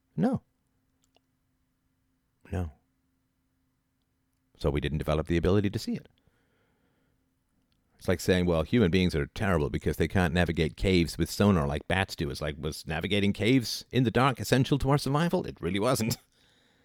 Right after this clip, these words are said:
So, I, I wrote back in the day,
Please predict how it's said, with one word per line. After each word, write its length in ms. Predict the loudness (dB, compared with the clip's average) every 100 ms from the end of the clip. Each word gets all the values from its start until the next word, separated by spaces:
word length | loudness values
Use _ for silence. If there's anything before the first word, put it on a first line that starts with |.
| _ _ _ _ _ _ _ _
So, 420 | -6 -2 -2 -2 -6 _ _ _ _ _ _ _ _ _ _ _ _ _ _ _ _ _ _ 2
I, 120 | 2 4
I 80 | 6
wrote 340 | 8 6 4
back 220 | -2 0
in 60 | 2
the 60 | 6
day, 220 | 6